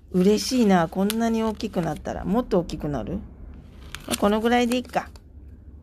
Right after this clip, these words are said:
じゃあね。えーっと、ここのね、あ、ごめんごめん。この字の、この部分。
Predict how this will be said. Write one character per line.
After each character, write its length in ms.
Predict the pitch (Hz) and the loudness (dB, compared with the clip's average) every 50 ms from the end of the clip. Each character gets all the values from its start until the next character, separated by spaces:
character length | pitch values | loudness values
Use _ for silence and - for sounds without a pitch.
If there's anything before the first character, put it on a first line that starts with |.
| - - - - - - - - - - - - - - - - - | -20 -20 -20 -20 -20 -18 -18 -16 -16 -14 -14 -14 -14 -14 -10 -6 -4
じ 200 | 214 202 226 269 | -2 0 2 2
ゃ 80 | 269 | 4
あ 40 | 262 | 4
ね。 340 | 226 185 170 175 196 370 - - - - - - - - - - - - - - - - - - - - - - - - - - - - - - - - - - - - - - - - - - - - - | 4 4 4 4 2 0 -2 -8 -16 -20 -20 -20 -20 -20 -20 -20 -20 -20 -20 -20 -20 -20 -20 -20 -20 -20 -20 -20 -20 -20 -20 -20 -20 -16 -14 -14 -12 -12 -14 -16 -18 -20 -20 -20 -18 -18 -18 -18 -14 -2 2
え 220 | 220 233 226 226 | 4 6 6 6
ー 60 | 226 226 | 4 2
っ 40 | - - - | -2 -2 4
と、 340 | 262 262 226 180 151 - - - - - - - - - - - - - - - - - - - - - - - - - - - - - - - - - - - - - - - - - - - - - - - - - - - - - - - - - - - - - - - | 6 6 6 6 4 0 -4 -14 -20 -20 -20 -20 -20 -20 -20 -20 -20 -20 -20 -20 -20 -20 -20 -20 -20 -20 -20 -20 -20 -20 -20 -20 -20 -20 -20 -20 -20 -20 -20 -20 -20 -20 -20 -20 -20 -20 -20 -20 -20 -20 -20 -20 -20 -20 -20 -20 -20 -18 -18 -20 -20 -20 -20 -20 -20 -20 -20 -8
こ 180 | - - 233 233 | -4 -2 -2 2
こ 180 | - 320 349 | 4 4 4
の 160 | 339 311 247 180 | 6 6 6 6
ね、 260 | 170 175 190 247 - - - - - - - - - | 6 4 4 2 0 -4 -12 -20 -20 -20 -20 -14 -8
あ、 160 | - 151 156 | -4 -4 -4
ご 120 | 156 - 156 | -2 -4 -4
め 120 | 165 170 | -4 -4
ん 80 | 165 147 | -4 -6
ご 60 | 123 | -6
め 120 | 123 120 | -8 -10
ん。 40 | - - - - - - - - - - - - | -12 -14 -20 -20 -20 -20 -20 -20 -20 -20 -20 -8
こ 180 | - 262 254 | -4 0 2
の 200 | 269 277 285 277 | 2 4 4 2
字 180 | 254 269 277 262 | 2 2 2 2
の、 320 | 226 226 226 190 160 - - - - - - - - - - - - - - - - - - - - - - - - - - | 4 4 4 2 2 0 -6 -16 -20 -20 -20 -20 -20 -20 -20 -20 -20 -20 -20 -20 -20 -20 -20 -20 -20 -20 -20 -20 -20 -16 -10
こ 200 | - - 254 254 | -2 2 4 6
の 160 | 277 294 294 | 6 6 6
部 120 | 285 330 285 | 4 4 2
分。 240 | 262 185 151 - | 2 2 0 -2